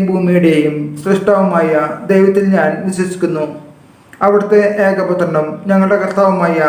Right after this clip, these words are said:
ഈശോമിശിഹായിലും ഞാൻ വിശ്വസിക്കുന്നു. ഈ പുത്രൻ പരിശുദ്ധാത്മാവിനാൽ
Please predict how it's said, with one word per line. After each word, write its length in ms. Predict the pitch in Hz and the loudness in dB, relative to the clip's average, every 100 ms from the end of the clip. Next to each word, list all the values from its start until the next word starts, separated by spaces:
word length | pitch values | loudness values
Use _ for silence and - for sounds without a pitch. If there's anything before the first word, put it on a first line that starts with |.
| - - 196 | -2 -6 -4
ഈശോമിശിഹായിലും 800 | 196 196 190 185 185 160 156 143 - 180 | -4 2 2 4 2 2 0 -2 -4 -2
ഞാൻ 200 | 156 151 - - | 0 0 -4 -10
വിശ്വസിക്കുന്നു. 580 | 185 180 175 - 160 151 147 - - - - - 214 | -8 -6 -6 -4 -2 -2 -6 -12 -20 -20 -20 0 4
ഈ 20 | 208 | 4
പുത്രൻ 360 | 196 - 175 165 170 - | 2 0 0 0 -4 -4
പരിശുദ്ധാത്മാവിനാൽ 840 | 190 - 196 - 185 165 160 151 | -4 0 0 0 0 0 0 -2